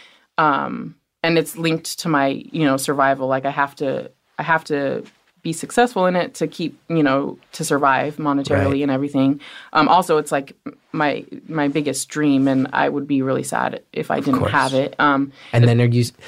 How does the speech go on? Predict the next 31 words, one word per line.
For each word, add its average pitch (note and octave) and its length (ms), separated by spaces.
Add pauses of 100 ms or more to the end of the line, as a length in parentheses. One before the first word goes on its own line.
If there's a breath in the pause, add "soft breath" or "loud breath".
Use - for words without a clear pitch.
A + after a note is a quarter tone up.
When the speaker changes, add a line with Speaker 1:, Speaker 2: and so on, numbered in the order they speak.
(200 loud breath)
Speaker 2:
are B2+ 80
you, B2 220 (500)
I A#2+ 120
don't A#2 120
wanna A2 200
re-, A2+ 180
I'm A2 340
reading, B2+ 720 (160)
I A#2+ 80
hope D3 160
I'm, C#3 160
I A#2 140
might C#3+ 260
be C#3 80
reading B2 240
too A#2 100
much A#2 160
into A2 200
this, F#2 160
but G#2+ 180
is, G#2 240
are G#2+ 60
you A2 100
also G#2+ 240
saying G#2 380 (800)
that, G#2+ 420 (920)
like, B2 140
when B2+ 220
your C3+ 160
anxiety A2 480
hits G#2 460